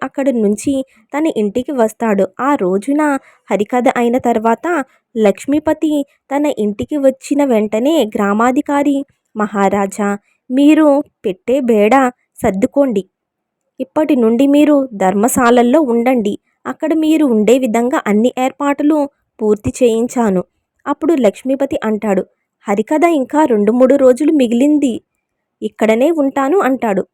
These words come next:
"లేదు, లేదు, మీరు త్వరగా వెళ్ళండి. మీ మాట నేను వినను. నేను మరొక అతిథికి వసతి కల్పించాలి" అంటాడు. ఇంతలో లక్ష్మీమాత వచ్చి గ్రామాధికారిని,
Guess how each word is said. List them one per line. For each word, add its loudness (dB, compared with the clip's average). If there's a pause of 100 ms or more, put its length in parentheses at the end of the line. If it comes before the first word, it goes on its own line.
(160)
"లేదు, 0
లేదు, 4 (320)
మీరు 2
త్వరగా -2
వెళ్ళండి. 2 (280)
మీ 2
మాట 0
నేను -2 (240)
వినను. 2 (360)
నేను 2
మరొక 0 (100)
అతిథికి -2 (100)
వసతి -2
కల్పించాలి" -2
అంటాడు. -2 (380)
ఇంతలో 2
లక్ష్మీమాత 0
వచ్చి -2 (320)
గ్రామాధికారిని, 0